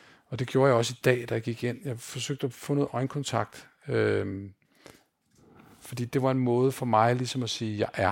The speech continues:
her, jeg er til stede i rummet, og jeg ser dig, og du ser mig," og så har vi ligesom sådan en kontrakt med,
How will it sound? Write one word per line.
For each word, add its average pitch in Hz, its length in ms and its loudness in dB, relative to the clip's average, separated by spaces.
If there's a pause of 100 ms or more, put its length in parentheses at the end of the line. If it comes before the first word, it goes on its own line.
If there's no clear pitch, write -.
her, 151 80 -4 (140)
jeg 117 80 -4
er 104 40 -2
til - 140 -14
stede 101 340 -4
i 113 40 -4
rummet, - 340 -4 (800)
og 123 200 -2 (920)
jeg 127 180 0
ser 127 260 0
dig, 104 360 0 (360)
og - 160 -12
du 113 80 -6
ser 104 260 -6
mig," 135 260 0 (380)
og 117 260 -2 (480)
så - 160 -6
har 117 160 0
vi 113 80 -4
ligesom 113 260 -6
sådan 107 180 -8
en 101 80 -10
kontrakt - 680 -10
med, 101 260 -6